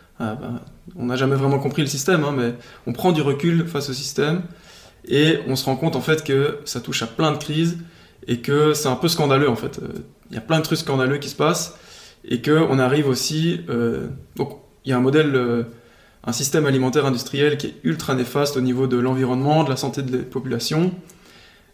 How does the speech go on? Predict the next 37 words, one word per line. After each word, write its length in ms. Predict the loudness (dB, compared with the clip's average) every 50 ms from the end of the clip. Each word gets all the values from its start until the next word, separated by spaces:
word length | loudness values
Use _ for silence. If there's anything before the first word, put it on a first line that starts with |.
| _ _ -4
et 60 | 0
donc 140 | 0 0 0
qui 160 | 0 0 2
est 80 | 2 2
responsable 360 | 2 -2 -4 -2 -2 -2 0
du 100 | 0 0
réchauffement 280 | -2 -2 -2 -2 -2 -2
climatique, 680 | -2 -2 -2 -2 -2 -2 -4 0 2 2 0 2 0 -2
euh, 320 | 0 0 0 0 0 0 -2 -6 -12 -18 -8
en 60 | -8 -4
grande 200 | -2 0 0 0
partie, 540 | -2 -4 -4 -4 -2 0 4 4 2 2 0 -8 -12 -18 -14 -8
de 100 | -2 0
l'obésité. 920 | 2 2 2 2 2 0 0 0 -4 -2 -2 0 2 4 4 4 4 2 2 0 -6 -16 -20 -6
Enfin, 100 | -2 0
il 40 | 2
y 40 | 2
a, 40 |
il 60 | 2 0
y 40 |
a 60 | -2 -2
vraiment 260 | 0 0 0 0 0
plein 220 | 0 0 0 0
de 40 | 0
causes 260 | 2 2 2 2 2
qui 120 | 0 -4 -4
se 120 | -2 -2
rattachent 440 | -2 -2 -2 0 0 0 0 0 0
à, 340 | 0 0 -2 -2 -4 -6 -10 -18 -20 -20 -20 -20 -20 -20 -20 -20 -20 -20 _ -10
au 60 | -8
système 260 | -8 -2 0 2 2
alimentaire 400 | 2 2 2 0 0 2 2 2
industriel 600 | 2 0 0 -2 -2 -2 0 2 2 0 0 -2 -8 -16 -18
qu'on 100 | -8 -6
n'a 80 | -6 -4
pas 120 | -2 -4
choisi. 360 | -2 -2 -2 -2 0 -2 -2